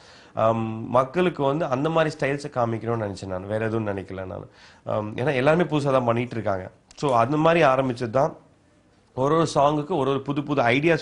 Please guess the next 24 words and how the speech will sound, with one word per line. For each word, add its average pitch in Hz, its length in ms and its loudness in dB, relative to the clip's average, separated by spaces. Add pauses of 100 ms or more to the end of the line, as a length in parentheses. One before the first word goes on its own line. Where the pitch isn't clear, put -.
பண்ணோம். 104 260 -2 (440)
புது 175 200 0
புது 175 220 0
ஐடியாஸுங்கிறது 156 640 -2
வந்து 143 440 -4 (200)
ஒரு 127 280 -2
சாங்க்கு 143 360 2
வந்து 131 280 -2
பேலே 127 440 2 (140)
பண்ணோம், 110 380 -2
ஒரு 117 280 -2
சாங்க்கு 131 300 2
வந்து 117 600 -2 (360)
டேங்கோ 139 360 4
பண்ணும், 107 300 -2
ஒரு 107 200 -2
சாங்க்கு 131 340 0
வந்து 120 220 -2
ஜாஸ் 117 420 2
பண்ணும், 107 220 -4
ஒரு 104 180 -4
சாங்க்கு 131 280 -2
வந்து, 117 460 -4 (400)
அ, 120 40 -2